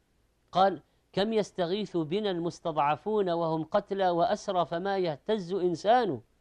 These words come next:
ماذا التقاطع في الإسلام بينكم وأنتم يا عباد الله إخوان؟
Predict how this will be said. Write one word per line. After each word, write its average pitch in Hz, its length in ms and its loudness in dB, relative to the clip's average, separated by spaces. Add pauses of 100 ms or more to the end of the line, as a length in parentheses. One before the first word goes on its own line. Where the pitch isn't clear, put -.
(500)
ماذا 214 320 2
التقاطع 202 760 0
في 170 120 -2
الإسلام 180 540 -2
بينكم 190 720 0
وأنتم 190 800 2
يا 190 100 4
عباد 185 500 2
الله 196 500 2
إخوان؟ 196 560 0